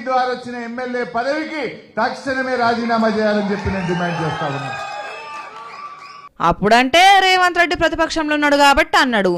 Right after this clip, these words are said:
Speaker 2: ఇప్పుడు పవర్లు ఉన్నాడు, మీదంగా ముఖ్యమంత్రి కూడా. పాత ముచ్చట్లన్నీ మర్చిపోయి మళ్ళా పాత దోస్తానికి పోయినట్టున్నాడు సారు. మీరు చెప్పినట్టు మాట మీద నిలబడాలంటే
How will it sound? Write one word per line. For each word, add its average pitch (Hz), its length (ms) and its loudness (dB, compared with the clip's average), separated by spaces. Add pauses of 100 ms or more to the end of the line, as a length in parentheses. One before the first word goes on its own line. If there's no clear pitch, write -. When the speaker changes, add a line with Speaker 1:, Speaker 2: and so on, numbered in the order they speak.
(320)
Speaker 2:
ఇప్పుడు 285 240 0
పవర్లు 320 400 8
ఉన్నాడు, 233 240 6 (360)
మీదంగా 269 440 6 (300)
ముఖ్యమంత్రి 320 580 4
కూడా. 175 160 4 (360)
పాత 175 200 6 (100)
ముచ్చట్లన్నీ 226 680 2
మర్చిపోయి 226 520 2 (120)
మళ్ళా 202 200 6 (120)
పాత 175 260 6
దోస్తానికి 233 640 4
పోయినట్టున్నాడు 226 600 4
సారు. 254 280 10 (420)
మీరు 196 240 6
చెప్పినట్టు 220 540 2 (120)
మాట 196 240 6 (120)
మీద 240 160 4
నిలబడాలంటే 226 720 6